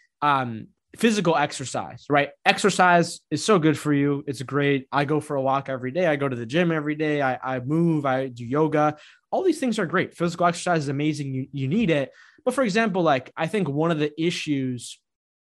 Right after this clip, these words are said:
that come with having something like mental health now being, like, mainstream is that I think people just associate, you know, mental health or self-care with just, like, things that feel good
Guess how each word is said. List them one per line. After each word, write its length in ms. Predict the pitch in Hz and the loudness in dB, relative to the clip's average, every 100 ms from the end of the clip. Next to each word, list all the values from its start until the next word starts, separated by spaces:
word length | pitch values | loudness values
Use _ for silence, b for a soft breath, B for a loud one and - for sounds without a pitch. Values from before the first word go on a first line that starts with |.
| _ - - | _ -16 -12
that 540 | 139 131 143 139 131 - b b b b _ _ - | -6 2 4 4 2 -2 b b b b _ _ -10
come 460 | - 175 185 175 160 | -2 4 6 6 4
with 200 | 147 - | 2 -2
having 500 | - 165 170 151 151 | 0 4 6 4 -2
something 340 | - 143 139 | -6 -6 -6
like 220 | 139 127 | -4 -4
mental 360 | 123 143 143 123 | -2 -2 -2 -6
health 440 | 120 131 147 170 - | -2 0 0 -4 -8
now 280 | 135 143 147 | -2 2 2
being, 360 | 131 139 139 123 | 2 0 0 -2
like, 280 | 127 123 - | -4 -4 -4
mainstream 880 | 131 143 127 - 127 131 151 233 311 - b b b b b | -2 0 -2 -6 -6 -4 -2 -4 -6 -12 b b b b b
is 100 | 180 | 6
that 120 | 185 | 8
I 80 | 175 | 6
think 260 | 185 247 - | 6 4 4
people 320 | 202 190 180 | 2 4 4
just 260 | 156 156 | 4 2
associate, 1040 | 139 - 165 156 - 143 135 131 123 - - _ _ _ _ _ _ _ _ - | -2 2 4 4 0 -2 0 0 -2 -6 -20 _ _ _ _ _ _ _ _ 4
you 120 | 185 | 6
know, 100 | 156 | 8
mental 380 | 135 156 165 165 | 8 4 4 2
health 300 | 151 151 151 | 4 2 2
or 80 | 139 | -2
self-care 520 | 143 127 - 247 175 | -2 -2 -2 0 2
with 240 | 147 151 | 2 0
just, 220 | - 175 | -2 -2
like, 100 | 180 | -2
things 320 | - 170 175 147 | -4 -2 -2 -2
that 180 | 156 | -8
feel 420 | - - 180 165 123 | -12 -2 2 4 2
good 340 | 127 135 104 | -2 -2 -4